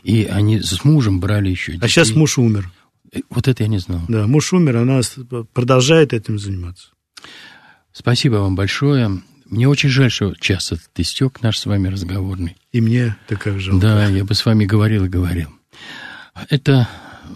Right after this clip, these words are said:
Speaker 1: мой собеседник, э, совершенно, э, талантливейший человек, писатель, журналист, э, председатель, э, Российского детского фонда.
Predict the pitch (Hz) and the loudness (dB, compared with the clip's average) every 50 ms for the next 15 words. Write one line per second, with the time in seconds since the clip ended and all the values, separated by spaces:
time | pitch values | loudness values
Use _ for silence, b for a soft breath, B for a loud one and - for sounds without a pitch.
0 | B B B B - - 104 120 113 - 110 101 101 95 - - 113 117 107 101 | B B B B -6 0 0 0 0 0 0 -2 -2 -2 0 0 0 0 0 0
1 | 95 92 - - - - b b b b b b b b b b - 90 85 85 | -4 -6 -6 -10 -20 -20 b b b b b b b b b b -10 -10 -8 -8
2 | 82 - - - 127 123 120 107 87 - B B B b b b b b b b | -10 -10 -4 -2 0 2 2 0 -2 -4 B B B b b b b b b b
3 | b b b - 87 87 90 90 87 - - - 120 127 131 135 135 - - 104 | b b b -14 -12 -10 -10 -10 -12 -6 -2 0 2 4 4 4 2 2 0 -2
4 | 92 90 - - 92 - - 101 98 98 101 101 107 113 104 - - - 90 - | -2 -2 -2 -2 -4 -4 -4 -4 -2 -2 -2 0 0 -2 -2 -4 -8 -10 -6 -4
5 | - 104 101 95 - - 85 80 82 80 85 101 104 107 98 95 92 92 95 92 | -2 -2 -2 -4 -4 -6 -8 -8 -8 -8 -6 -4 -2 -2 -2 -2 -2 -2 -2 -4
6 | 85 - - _ - _ B B B B B B B B B B - - 95 90 | -4 -6 -12 _ -20 _ B B B B B B B B B B -18 -14 -12 -10
7 | 90 90 90 87 - 101 95 - - 104 95 113 120 117 - - 110 95 92 87 | -10 -10 -10 -8 -8 -8 -6 -6 -6 -4 -2 0 -2 -2 -2 -2 -4 -2 -2 -4
8 | - - - 90 90 87 87 87 87 90 95 90 - - 110 101 - - - 92 | -8 -10 -12 -12 -8 -6 -6 -4 -4 -2 -2 -2 -2 -2 -4 -4 -4 -6 -6 -6
9 | 87 87 82 92 95 90 - - - 87 87 - - 98 95 104 107 98 90 95 | -6 -6 -4 -4 -4 -4 -4 -6 -6 -8 -8 -6 -6 -6 -2 -2 -2 -2 -2 -4
10 | 92 90 - | -6 -8 -10